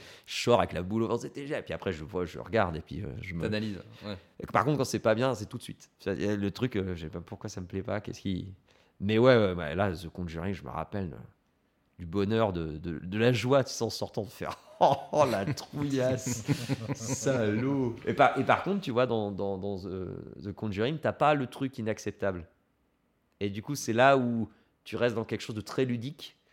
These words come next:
Speaker 1: mais il y a un endroit où il a, il a, il, il y a un endroit qui a pas bougé dans ton ventre. Enfin, moi, c'est la sensation que j'ai. Et c'est pas pour ça que c'est moins bien, mais c'est,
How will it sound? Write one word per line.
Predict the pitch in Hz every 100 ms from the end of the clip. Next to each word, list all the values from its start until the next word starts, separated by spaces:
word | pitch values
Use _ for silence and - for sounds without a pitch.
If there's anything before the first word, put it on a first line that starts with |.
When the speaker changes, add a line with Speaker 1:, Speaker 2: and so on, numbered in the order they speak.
| _ _ -
Speaker 1:
mais | 95 120
il | 143
y | 127
a | 117
un | 117
endroit | 117 117 143
où |
il | 113 101
a, | -
il | 101 92
a, | 95
il, | 98 -
il | 85 -
y |
a | 107
un | 117
endroit | 117 131
qui | 143
a | 117
pas | 113
bougé | 117 113
dans | 101
ton | 101
ventre. | 92 87 -
Enfin, | 104
moi, | 104 131
c'est | -
la | 101
sensation | - 110 104 101
que | 90
j'ai. | 82 - - -
Et |
c'est | -
pas | 156
pour | 139
ça | 143
que | -
c'est | 104
moins | 110
bien, | 139 170
mais | 156 123
c'est, | 127 117 104